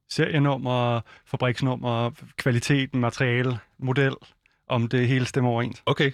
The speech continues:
Speaker 2: Nå, det synes jeg lyder for fedt.
Speaker 1: Mm.
Speaker 2: Øh, det var derfor, jeg spurgte til det, Frederik. Øhm, jeg fik, øh, lagt for land med, at vi skal snakke om, øh, øh, vi skal snakke om fashion, vi skal snakke om, øh, normkritisk påklædning og alt det her.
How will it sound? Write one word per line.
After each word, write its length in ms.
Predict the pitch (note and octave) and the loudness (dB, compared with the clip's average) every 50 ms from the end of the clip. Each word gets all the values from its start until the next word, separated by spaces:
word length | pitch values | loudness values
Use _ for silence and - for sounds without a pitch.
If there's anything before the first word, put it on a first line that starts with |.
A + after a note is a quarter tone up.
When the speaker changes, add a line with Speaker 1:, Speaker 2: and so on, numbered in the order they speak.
| - - - | -4 -6 -4
Speaker 2:
Nå, 80 | G2+ G2 | 0 0
det 100 | A#2+ B2+ | 2 2
synes 140 | D3+ C#3 | 2 2
jeg 80 | - C3 | 4 4
lyder 120 | C3+ A2 | 2 2
for 80 | F2 F2+ | 2 0
fedt. 220 | - G#2+ G#2 - - - | 0 -2 -2 -2 -6 -8
Speaker 1:
Mm. 160 | - B2+ C3 C#3 | -6 -6 -2 0
Speaker 2:
Øh, 80 | - A2+ | 0 2
det 80 | A2+ B2+ | 2 2
var 80 | B2+ | 2
derfor, 200 | B2 C3 B2 C#3+ | 2 2 2 2
jeg 60 | B2 | 0
spurgte 240 | - - C3+ C#3 B2+ - | 2 2 0 2 2 2
til 80 | A#2 | 0
det, 80 | B2+ A#2+ | 0 0
Frederik. 300 | - B2+ A2+ G#2+ G#2 F#2+ - | 0 2 2 2 2 0 -2
Øhm, 680 | - A#2 A2 G#2 G#2 G2 G2+ G2 F#2+ F#2 F#2 F2+ F2+ E2+ - - - - - - - - - - _ _ _ _ | -2 0 2 2 2 2 2 2 2 2 2 2 0 0 -2 -6 -10 -12 -14 -14 -16 -18 -20 -20 _ _ _ _
jeg 200 | C3+ B2 A#2+ A#2 | 2 2 2 4
fik, 140 | - C3 G#2+ - | 2 0 0 2
øh, 220 | A#2+ A2+ G#2+ G#2+ | 4 4 4 4
lagt 160 | A2 A2 G#2+ - | 4 2 0 2
for 80 | C3 | 2
land 180 | B2 B2+ C3+ B2+ | 2 2 2 2
med, 80 | B2 | 0
at 80 | A#2 A2 | 2 2
vi 60 | A2+ | 0
skal 140 | G2+ - A2 | 0 -2 -2
snakke 440 | - A2 G2 G2+ A2 A#2 A#2 G#2 - | -2 0 0 0 0 0 0 0 0
om, 300 | F#2+ F#2+ F#2 F#2 F2+ F2+ | 0 0 2 2 2 2
øh, 500 | F2 F2 F2 E2+ E2+ E2+ F2 F#2 F2 E2+ | 2 2 2 0 0 0 0 0 0 0
øh, 100 | E2+ F2 | 0 -2
vi 60 | F#2 | -4
skal 120 | F2 - F#2 | -4 -2 -2
snakke 200 | F#2+ F#2 F#2+ G#2 | -2 0 0 -2
om 60 | G2 | 0
fashion, 300 | - G2+ G2+ F#2+ G2+ F#2+ | 0 0 0 0 -2 -4
vi 40 | E2+ | -4
skal 140 | - - - | -6 -4 -2
snakke 240 | G2+ F2+ F#2 G2 | 0 0 0 0
om, 160 | F#2+ F2+ F2+ F2+ | -2 -2 -2 -2
øh, 200 | E2+ E2+ E2+ F2 | -4 -4 -2 -2
normkritisk 400 | G2+ G2 F#2 - - F2+ F2 - | 0 -2 0 -2 -4 -4 -2 -2
påklædning 340 | G2+ F#2 - G2 E2+ F2 | -2 -2 -2 -2 -2 0
og 40 | F#2 | -2
alt 120 | F#2 F#2 - | -2 -2 -2
det 80 | F#2 | 0
her. 120 | G2 G2 | 0 0